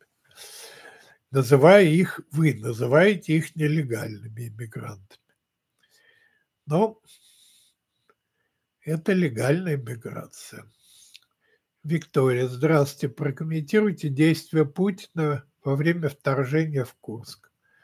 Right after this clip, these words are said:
Ему страшно, ему страшно, но он делает вид всеми возможными способами, что ему не страшно. Э,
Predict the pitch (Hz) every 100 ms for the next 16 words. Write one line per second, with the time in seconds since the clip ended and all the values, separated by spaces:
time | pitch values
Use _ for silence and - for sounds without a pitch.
0 | _ _ - 143 170 170 - - 185 240
1 | - - 135 107 - - - - - 196
2 | 226 - - 156 131 120 - 175 202 214
3 | 202 _ _ - 160 196 190 156 147 156
4 | 139 139 135 151 190 240 233 - - _
5 | _ _ - 156 135 135 135 139 135 139
6 | 123 113 123 127 - - 214 214 - 151
7 | 135 - 185 233 247 185 180 - 143 117
8 | 131 - - _ _ _ _ _ _ _
9 | _ - _ _ _ _ _ _ _ _
10 | _ _ - 139 135 135 135